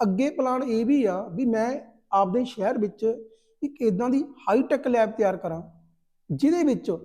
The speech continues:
ਪਹਿਲੀ ਕਲਾਸ ਤੋਂ ਲੈ ਕੇ ਐਂਡ ਤੱਕ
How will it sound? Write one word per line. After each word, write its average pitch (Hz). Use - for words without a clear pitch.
ਪਹਿਲੀ 339
ਕਲਾਸ 262
ਤੋਂ 240
ਲੈ 220
ਕੇ 180
ਐਂਡ 277
ਤੱਕ 180